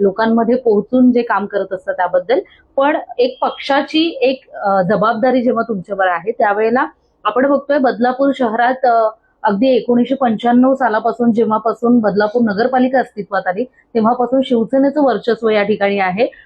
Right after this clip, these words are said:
कुठेतरी राष्ट्रवादी काँग्रेस पक्ष हा बदलापुरात तितकासा, अ, प्रबळ नव्हता, मात्र तुमच्याकडे ज्या वेळेला धुरा आली,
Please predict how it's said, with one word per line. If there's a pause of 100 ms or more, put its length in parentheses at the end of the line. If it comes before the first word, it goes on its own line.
(120)
कुठेतरी
राष्ट्रवादी
काँग्रेस
पक्ष
हा
बदलापुरात
तितकासा, (320)
अ,
प्रबळ
नव्हता,
मात्र
तुमच्याकडे
ज्या
वेळेला
धुरा
आली,